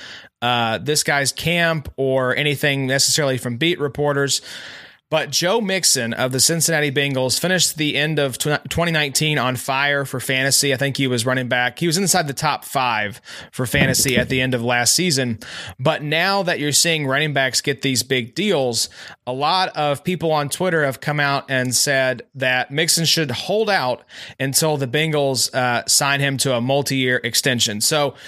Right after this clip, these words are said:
you do worry a little bit about the Joe Mixon holdout possibility. It seems like Mixon maybe doesn't have as much leverage, obviously, as a guy like C M C, but you talked a little bit about Jameis Winston's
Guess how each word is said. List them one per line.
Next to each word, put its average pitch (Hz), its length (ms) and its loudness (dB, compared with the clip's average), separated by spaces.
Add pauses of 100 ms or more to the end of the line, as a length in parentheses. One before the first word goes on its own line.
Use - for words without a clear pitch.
(180)
you 170 180 0
do 226 340 0
worry 233 440 0
a 170 120 0
little 185 320 0
bit 160 360 0
about 143 540 -2
the 139 180 0
Joe 139 300 0
Mixon 143 380 0
holdout 165 680 0
possibility. 160 1000 0 (560)
It 151 160 0
seems 226 440 2
like 170 220 2
Mixon 165 480 0
maybe 147 300 2
doesn't 139 340 0
have 139 300 0
as 120 160 -2
much 131 320 2
leverage, 151 680 0 (380)
obviously, 147 540 2
as 127 120 0
a 127 60 -6
guy 131 240 0
like 120 220 -2
C 151 200 0
M 117 120 -2
C, 220 400 2 (280)
but 147 320 0
you 139 80 -12
talked 165 360 0
a 147 40 -4
little 165 240 0
bit 151 200 0
about 135 300 0
Jameis 139 440 0
Winston's 143 800 0